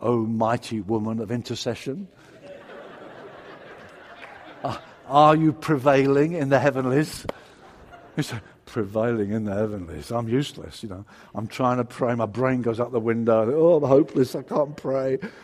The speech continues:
Oh, God, I'm a useless Christian." When was my Bible reading? Yeah, I would get bits of my Bible reading. Uh,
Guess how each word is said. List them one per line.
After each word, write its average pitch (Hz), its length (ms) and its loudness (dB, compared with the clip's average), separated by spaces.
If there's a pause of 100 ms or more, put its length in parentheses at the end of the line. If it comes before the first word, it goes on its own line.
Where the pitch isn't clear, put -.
Oh, 131 200 0
God, 131 340 -6
I'm 131 100 -4
a 120 40 0
useless 127 480 -2
Christian." 127 500 -10 (300)
When 165 180 2
was 147 100 -4
my 139 140 4
Bible 123 380 4
reading? 104 380 -2
Yeah, 120 120 0
I - 20 0
would 120 140 -2
get 127 200 -2
bits 131 160 -4
of 127 60 -6
my 117 100 4
Bible 127 340 4
reading. 110 320 0 (280)
Uh, 123 380 2